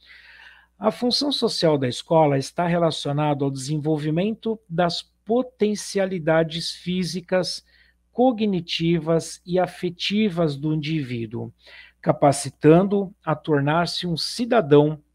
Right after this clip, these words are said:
participativo na sociedade em que vive. Perfeito. Função social da escola. Perfeito.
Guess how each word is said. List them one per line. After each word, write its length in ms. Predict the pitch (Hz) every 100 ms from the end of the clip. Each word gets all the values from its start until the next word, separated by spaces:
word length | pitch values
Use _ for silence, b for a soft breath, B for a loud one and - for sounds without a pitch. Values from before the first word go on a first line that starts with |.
| _
participativo 1000 | - 143 143 - - 147 143 - 180 175
na 120 | 180 175
sociedade 760 | - 165 165 139 143 147 139
em 60 | 165
que 180 | 180 175
vive. 460 | 135 139 117 120 _ _ _
Perfeito. 720 | - 147 - 170 147 147 - - _ _
Função 440 | _ 165 143 143 139
social 440 | - 160 - 160
da 120 | 165
escola. 440 | 185 - 139 127 120
Perfeito. 640 | - 185 - 120 117